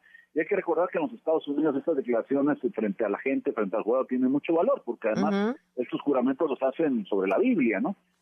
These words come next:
Speaker 1: Entonces, eh, pareciera que fue un asunto en el que, bueno,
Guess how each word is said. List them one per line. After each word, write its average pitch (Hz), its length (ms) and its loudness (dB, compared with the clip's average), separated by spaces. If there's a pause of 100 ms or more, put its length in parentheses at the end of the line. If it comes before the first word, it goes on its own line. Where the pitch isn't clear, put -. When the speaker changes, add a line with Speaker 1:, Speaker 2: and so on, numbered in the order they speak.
(100)
Speaker 1:
Entonces, 170 400 -2
eh, 190 240 2
pareciera 233 580 0
que - 300 2
fue 156 120 2
un 180 160 0
asunto 160 600 0 (360)
en - 160 2
el 120 120 0
que, 117 80 2
bueno, 127 320 0